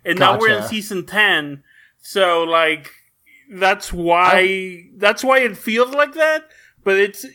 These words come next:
Speaker 1: once you start playing it, you kinda get the rhythm.
Speaker 2: From a game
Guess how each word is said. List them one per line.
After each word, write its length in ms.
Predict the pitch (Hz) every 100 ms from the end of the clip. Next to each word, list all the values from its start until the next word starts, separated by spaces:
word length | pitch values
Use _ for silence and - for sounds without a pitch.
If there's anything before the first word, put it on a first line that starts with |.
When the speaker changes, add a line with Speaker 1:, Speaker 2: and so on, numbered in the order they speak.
| _
Speaker 1:
once 380 | 247 196 254 285
you 100 | 302
start 360 | - - 220 226
playing 360 | 208 202 185
it, 240 | 170 156 147
you 160 | 160
kinda 420 | 156 175 170 175 170
get 240 | 160 151
the 100 | 151
rhythm. 540 | 143 143 135 135 143 - _ _
Speaker 2:
From 260 | - 247 269
a 60 | 214
game 540 | 247 320 339 277